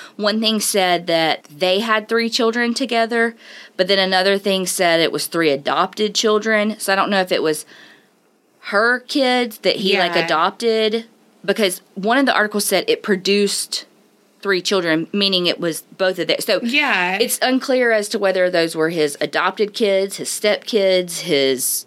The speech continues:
Speaker 1: biological kids. No clue, but there were three kids.
Speaker 2: Wow.
Speaker 1: Yes. He says, he, so he confessed to this.
Speaker 2: Okay.
Speaker 1: Okay. And he said that he and Marie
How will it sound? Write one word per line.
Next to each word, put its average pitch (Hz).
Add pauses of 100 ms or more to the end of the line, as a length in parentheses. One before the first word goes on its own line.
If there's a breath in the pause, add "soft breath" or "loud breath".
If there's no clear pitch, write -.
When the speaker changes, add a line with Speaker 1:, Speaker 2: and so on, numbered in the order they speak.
(120)
Speaker 1:
biological 190
kids. 180 (420)
No 233
clue, 226 (240)
but 156
there 147
were 135
three 147
kids. - (560)
Speaker 2:
Wow. 170 (120)
Speaker 1:
Yes. - (840)
He 277
says, 147
he, 262
so 233
he 302
confessed 247
to 117
this. - (140)
Speaker 2:
Okay. 180
Speaker 1:
Okay. 135 (400 loud breath)
And 196
he 226
said 196
that 160
he 247
and 233
Marie 180